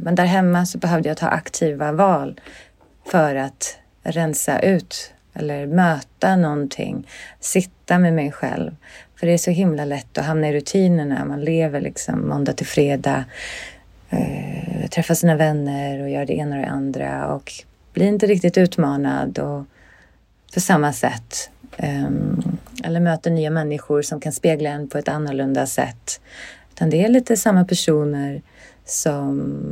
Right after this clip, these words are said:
man har valt att leva med, som ser en på ett visst sätt. Så att jag känner att jag inte riktigt blev utmanad eller speglad på samma sätt som jag har blivit på den här resan.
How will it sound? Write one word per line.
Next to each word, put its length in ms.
man 180
har 100
valt 840
att 80
leva 480
med, 400
som 240
ser 240
en 140
på 80
ett 160
visst 200
sätt. 260
Så 140
att 100
jag 160
känner 260
att 80
jag 100
inte 140
riktigt 320
blev 360
utmanad 800
eller 160
speglad 640
på 140
samma 340
sätt 280
som 220
jag 100
har 120
blivit 600
på 100
den 120
här 160
resan. 540